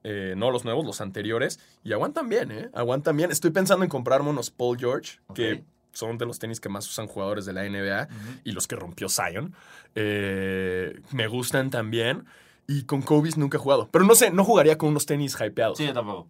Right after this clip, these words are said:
Speaker 1: ¿No? Se me
Speaker 2: O sea,
Speaker 1: hace mucho mamar.
Speaker 2: o sea, tal vez mamarías de cuenta con unos Hyperdunk Off-White. Eso es ok. Que es un,
Speaker 1: Ajá.
Speaker 2: un par moderno, güey, mamador.
Speaker 1: Sí.
Speaker 2: Ok, podría, pero no, no saldría con mis Black Cement tres.
Speaker 1: No, porque si vas a
Speaker 2: ¿Sabes?
Speaker 1: salir a mamar con unos pinches super tenis hypeados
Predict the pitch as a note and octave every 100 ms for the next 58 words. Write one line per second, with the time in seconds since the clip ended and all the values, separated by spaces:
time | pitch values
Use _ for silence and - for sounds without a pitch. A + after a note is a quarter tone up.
0 | _ - B2+ E3 D#3 D#3 F3 E3+ F#3 D#3+
1 | C3+ A#2+ A#2+ - _ - C#3 F#3+ G3+ G#3+
2 | G3+ F3+ A#2+ B2+ C#3+ D#3 C#3 C#3 C#3 B2+
3 | B2+ B2+ B2+ B2+ A#2+ A#2 A2+ G2+ F#2 E2
4 | G#2+ B2+ A2+ E2+ D#2 D#2 _ G#2 G2 -
5 | A#2 A2 G#2+ A2+ C3 A#2 B2 B2 A#2+ A#2+
6 | A#2 A2 A2+ D3 E3+ F#3 F3+ G#3+ A3+ F3
7 | - _ G2+ G2 F#2+ F2 E2+ - _ _
8 | _ _ _ _ - B2+ A#2 A2+ E2+ -
9 | _ _ G#2 A2 G#2 F#2+ A2+ A2+ A#2 B2+
10 | B2 A#2+ A#2 B2 B2 A2 A2+ A2 A2 G#2
11 | G2 F2 - _ - F#2+ A2 G2 - G2+
12 | F#2+ F#2+ - A#3 B3 A#3 A3 F#3+ - G#3+
13 | C4+ E4 G3 F#3 G3+ E3+ C3 C#3 D3+ D3+
14 | C#3+ C#3+ C#3+ - C#3 D3 C#3 B2 A#2 A2+
15 | - B2 B2+ - G2 G2+ A#2 A2+ C3 D#3